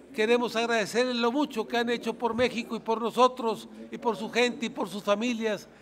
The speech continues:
y por sus comunidades, y que siempre han estado dispuestos a dar lo mejor de su vida y de su ser por nuestra tierra, también por México. Por eso hoy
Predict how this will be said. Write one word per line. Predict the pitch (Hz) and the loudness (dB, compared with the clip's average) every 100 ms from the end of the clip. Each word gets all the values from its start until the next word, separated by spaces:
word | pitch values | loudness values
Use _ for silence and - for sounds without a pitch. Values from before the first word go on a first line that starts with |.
| - | -12
y | 240 | -10
por | 233 214 | -6 -6
sus | 208 - | -6 -2
comunidades, | 226 214 220 220 233 247 220 175 - - - - | -2 0 -2 6 6 8 4 0 -10 -20 -20 -10
y | 233 | -8
que | 247 208 | -4 -2
siempre | 208 262 - 254 | 0 0 2 0
han | 247 | 2
estado | 233 233 254 | 2 6 6
dispuestos | 254 226 - 277 254 - - 185 - - - - - | 4 -4 4 8 8 6 -10 -12 -12 -16 -16 -18 -12
a | - | 0
dar | 214 233 | 6 6
lo | 247 | 6
mejor | 240 202 233 240 | 0 4 4 4
de | 214 | 0
su | 214 | -4
vida | 240 262 233 226 | -2 0 0 -2
y | |
de | 214 | -2
su | 196 208 | -6 -6
ser | - 254 262 - - - - - - 226 | 4 6 6 2 -14 -20 -20 -20 -16 -2
por | 214 | -2
nuestra | 226 - 208 | 0 -2 -4
tierra, | - 233 233 220 214 | 0 4 4 4 2
también | 214 208 226 220 | 2 2 2 2
por | 214 208 | 2 2
México. | 214 214 180 - 170 151 - - - - - - - | 4 2 0 -12 -12 -14 -14 -20 -20 -20 -20 -20 -12
Por | 190 202 | -2 2
eso | 226 226 226 | 2 4 8
hoy | 254 269 | 8 8